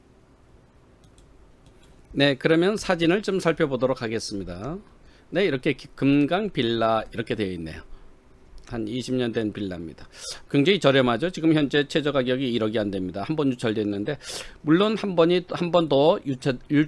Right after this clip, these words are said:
유찰될 가능성을 배제할 수는 없습니다. 그러니까 이것은 여러분들이, 에, 시세를 잘 조사해 보시고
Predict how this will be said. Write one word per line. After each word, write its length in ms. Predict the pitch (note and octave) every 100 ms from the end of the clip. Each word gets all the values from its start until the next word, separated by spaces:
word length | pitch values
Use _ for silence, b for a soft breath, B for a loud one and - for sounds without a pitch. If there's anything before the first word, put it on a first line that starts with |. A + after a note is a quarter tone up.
| -
유찰될 580 | D#3 E3 E3+ D#3+ C#3+ C#3+
가능성을 540 | C3 B2 C3 B2 C3+ F#3+
배제할 400 | D3+ A#2+ B2+ A#2
수는 180 | F#3+ F3+
없습니다. 600 | - A#2+ A2 F#2+ G2+ F#3
그러니까 280 | G#2+ G2+ C3
이것은 460 | B2 A#2 A#2 -
여러분들이, 440 | C3+ A#2 A#2 D#3 C#3+ B B B -
에, 400 | C#3 B2 B2+ A#2+
시세를 480 | A2+ F#3+ E3+ D3+ F3+
잘 320 | - - C#3+
조사해 320 | D3+ D3 D3 C#3
보시고 500 | C3 G#2+ B2+ E3